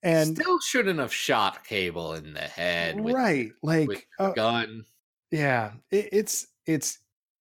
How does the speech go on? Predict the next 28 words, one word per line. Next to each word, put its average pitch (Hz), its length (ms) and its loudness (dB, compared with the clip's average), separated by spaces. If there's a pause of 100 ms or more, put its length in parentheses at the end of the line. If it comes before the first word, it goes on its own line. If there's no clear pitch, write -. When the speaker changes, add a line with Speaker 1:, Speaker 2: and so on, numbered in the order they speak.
Speaker 1:
ingenious, 185 680 2
but 151 140 0
at 139 100 0
the 127 80 -4
same 135 280 0
time, 123 260 0
it's 117 240 -6
very 120 480 2
weird. 92 440 -6 (500)
Um, 110 500 2 (140)
and 147 160 2
I 135 100 4
think 143 280 0
that 117 320 0 (120)
the 127 200 2
art 139 340 2
is 113 160 -2
doing 120 260 0
a 110 60 -2
lot 113 260 2
of 110 60 -2
the 110 60 -2
lifting 113 440 -2
here 139 260 0
in 117 120 -2
terms 110 320 -4
of 104 160 -6
selling 117 580 -2